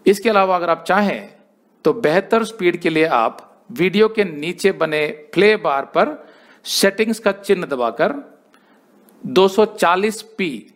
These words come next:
टू फ़ोर्टी पी सिलेक्ट कर सकते हैं, जिससे आपका बहुत ही कम डेटा खर्च होगा। टू फ़ोर्टी सिलेक्ट करने के बाद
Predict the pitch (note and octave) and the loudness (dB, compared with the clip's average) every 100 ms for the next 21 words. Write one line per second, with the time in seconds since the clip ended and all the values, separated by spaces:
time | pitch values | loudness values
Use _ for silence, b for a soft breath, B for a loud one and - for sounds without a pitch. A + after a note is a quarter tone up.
0 | _ G3 G#3 - D#3+ D#3+ F3 E3+ G3 E3 | _ 0 2 2 0 0 -6 -4 -2 -2
1 | A2 - C3+ A#2+ C3 A2+ A2+ - A2 D3 | -4 -2 -2 0 -2 -2 -6 -2 0 2
2 | A#3+ - - B B B B _ A#3 G3+ | 0 -4 -18 B B B B _ 0 0
3 | G3+ - F#3+ A3 D3+ D#3 - F3 C#3 E3+ | 0 0 2 2 2 0 2 -2 2 0
4 | F#3 - - A3+ G#3 C3 - C3 D#3 D#3 | 2 0 2 0 0 -10 -16 -2 -2 0
5 | D3+ - C3 - A2 F#2+ - - _ _ | -2 -2 -6 -6 -10 -10 -14 -20 _ _
6 | - b b b b b b b b - | -20 b b b b b b b b -16
7 | - A3+ A3+ G#3 G#3 A3 G3 F3 F#3 E3+ | 2 2 4 2 4 0 2 0 0 -6
8 | D#3+ E3 E3+ C#3 A2 | -2 0 2 0 -2